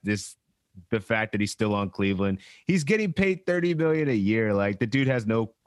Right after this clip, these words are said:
no worries in the world right now. But at this point, it's just laughable. His just lack of enthusiasm and just, just saying, "Fuck it," pretty much, <laughs> right?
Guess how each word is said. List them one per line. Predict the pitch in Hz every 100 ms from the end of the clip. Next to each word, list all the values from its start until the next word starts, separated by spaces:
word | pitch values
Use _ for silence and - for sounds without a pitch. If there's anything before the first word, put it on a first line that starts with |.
| -
no | 127 151
worries | 127 120 117 110
in |
the | 101
world | 90 87 90 82
right | 80
now. | 71 80 76
But | 87 113
at | 117
this | 131 127
point, | - 113
it's | 104
just | 101 87
laughable. | 90 90 87 87 85 85 80 _ _ _ _
His | - 104 98 - - _ - -
just | 98 113 95
lack | 95 110 113
of | 110
enthusiasm | 104 98 98 90 92 90 85 90 87 -
and | 90 90 87
just, | 78 87 85 _ _ _
just | 95 -
saying, | 92 85
"Fuck | - 90 -
it," | 76 _ -
pretty | 87
much, | 80 85 - 117 -
<laughs> | 120
right? | 117 127 123